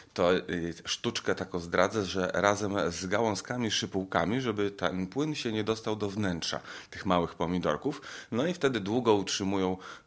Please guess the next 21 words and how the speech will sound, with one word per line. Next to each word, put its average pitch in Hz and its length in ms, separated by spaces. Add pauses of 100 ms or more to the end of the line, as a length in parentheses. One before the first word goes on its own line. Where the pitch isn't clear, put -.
e, 85 380
się 95 440
one 90 220
właśnie 87 320
w 90 40
całości. 87 600 (220)
I 92 100
tutaj 95 260
jeszcze 92 300
zalewamy 90 500
zimną 95 340
wodą, 90 300
a 80 60
nie 87 120
wrzątkiem, 98 500
żeby 92 140
właśnie 92 300
ta 92 100
skórka 98 440
została 82 480 (280)
cała. - 480